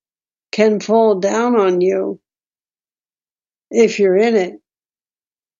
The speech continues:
But if you choose to sit back and watch the karma and know that you're watching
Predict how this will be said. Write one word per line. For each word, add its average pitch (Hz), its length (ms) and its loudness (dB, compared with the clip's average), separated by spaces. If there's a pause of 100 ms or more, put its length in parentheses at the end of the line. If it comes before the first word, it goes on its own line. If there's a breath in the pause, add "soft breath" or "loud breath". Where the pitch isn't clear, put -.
But 208 160 2
if 196 160 0
you 247 240 -2
choose 254 500 -2
to 196 120 0
sit 254 340 -2
back 214 380 -2 (100)
and 196 320 0
watch 226 480 -2
the 196 140 0
karma 226 580 -2 (600)
and 214 260 2
know 240 260 2
that 214 200 0
you're 208 280 0
watching 196 760 -2